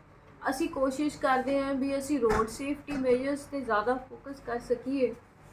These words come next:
ਔਰ ਜ਼ਿਆਦਾ ਫੋਕਸ ਇਸ ਗੱਲ 'ਤੇ ਕਰ ਸਕੀਏ ਕਿ ਸੜਕ ਦੇ ਉੱਤੇ ਕੋਈ ਐਸਾ ਵਹੀਕਲ ਜਿਹੜਾ ਨਾ ਚੱਲਣ ਯੋਗ ਹੈ, ਓਵਰਲੋਡਡ ਹੈ, ਖਾਸ ਤੌਰ 'ਤੇ ਜਿਵੇਂ ਮੋਬਾਈਲ ਫੋਨ ਯੂਜ਼ ਕਰਨਾ,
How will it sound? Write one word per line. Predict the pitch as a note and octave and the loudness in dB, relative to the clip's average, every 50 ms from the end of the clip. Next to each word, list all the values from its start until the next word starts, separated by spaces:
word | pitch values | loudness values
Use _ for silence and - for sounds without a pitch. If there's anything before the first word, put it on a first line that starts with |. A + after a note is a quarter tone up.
| - - - - | -20 -8 -2 2
ਔਰ | B3 B3+ B3+ | 4 4 6
ਜ਼ਿਆਦਾ | B3 B3+ A3+ A#3 A#3 C4+ C#4+ | 8 10 10 10 10 6 4
ਫੋਕਸ | D4+ - D4 C#4 C4+ - C4+ C#4 - D4 | 2 2 0 -2 -2 0 -2 -2 0 0
ਇਸ | C4+ C4 C4 - - | 0 -2 -2 -2 0
ਗੱਲ | C4+ B3+ B3+ | 0 0 0
'ਤੇ | B3+ C4+ | 0 -4
ਕਰ | C4 - B3+ A#3+ A#3+ | -2 2 2 2 2
ਸਕੀਏ | A#3+ - B3 A3+ A3+ - B3 A#3+ A#3 A3 B3 C#4 C#4+ C#4+ - - - - - | 2 2 0 0 0 -2 -2 2 4 4 4 4 2 -4 -10 -16 -18 -10 -6
ਕਿ | D4 D4+ | -6 -6
ਸੜਕ | D4 - C4+ A3+ A3 A3+ B3 C4+ D#4 | -2 0 2 4 4 4 2 2 0
ਦੇ | C#4 D#4 | -2 -2
ਉੱਤੇ | D4 - - - C4 C4+ C4 - - | -2 -4 -6 -8 -10 -10 -10 -6 0
ਕੋਈ | A#3+ A#3 B3 C4+ C#4+ | 2 2 4 4 2
ਐਸਾ | C#4+ C4+ C4+ C4 - C4+ B3+ | 2 0 -2 -2 -4 -2 0
ਵਹੀਕਲ | B3+ B3 A3+ A3+ A#3+ B3 A#3+ - - C4+ C4+ B3+ | 0 2 2 0 -2 -2 -6 -6 -6 -6 -4 0
ਜਿਹੜਾ | A#3+ B3 B3 C4+ C4+ | 2 2 2 4 2
ਨਾ | B3 A3+ G#3 G3+ G#3 A#3+ B3 | 0 0 2 2 4 2 2
ਚੱਲਣ | B3 - B3+ B3+ B3 A#3+ A#3+ A#3+ | 0 0 -2 0 0 0 0 0
ਯੋਗ | A#3 A#3 A3+ A#3 A3+ A3+ | 0 0 0 -2 -2 -2
ਹੈ, | A#3 A#3 A#3 - - - - - - - - - - | -4 -4 -4 -6 -10 -18 -20 -20 -20 -20 -18 -6 0
ਓਵਰਲੋਡਡ | - A#3+ B3 C#4 C4+ C#4 C4+ C4+ C4 A#3+ C#4+ C#4+ C4 | 2 4 6 6 6 6 4 4 4 4 4 4 4
ਹੈ, | C4+ B3+ B3+ B3 B3+ - - - - - - - - - - - - | 4 4 2 0 -2 -6 -14 -20 -20 -20 -20 -20 -20 -20 -16 0 6
ਖਾਸ | B3+ A#3+ A3+ - C4+ - | 8 8 8 8 4 2
ਤੌਰ | - C4+ B3 A#3+ B3 | 4 6 6 8 6
'ਤੇ | B3 - - B3+ B3+ | 6 2 0 0 0
ਜਿਵੇਂ | - B3 A#3+ A#3+ B3 B3 | 2 4 6 6 6 6
ਮੋਬਾਈਲ | A#3+ A#3 A3+ A3+ A3 A3+ A#3+ B3 C4 B3 | 6 4 4 6 6 6 6 6 4 2
ਫੋਨ | - B3+ B3 B3 B3 B3 A#3+ | 2 4 6 6 6 4 4
ਯੂਜ਼ | A#3 A#3+ B3 B3 A#3+ | 2 2 0 -2 0
ਕਰਨਾ, | - B3 A3+ A3+ A#3+ A#3 A3+ A#3 B3 | 0 0 2 2 0 0 -2 -2 -2